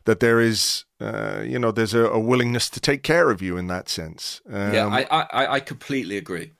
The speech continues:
Speaker 2: I think that was absolutely the right thing of the club to do.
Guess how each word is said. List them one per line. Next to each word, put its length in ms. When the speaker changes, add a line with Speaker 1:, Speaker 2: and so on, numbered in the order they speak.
Speaker 2:
I 120
think 220
that 140
was 300
absolutely 680
the 120
right 260
thing 180
of 60
the 40
club 280
to 120
do. 300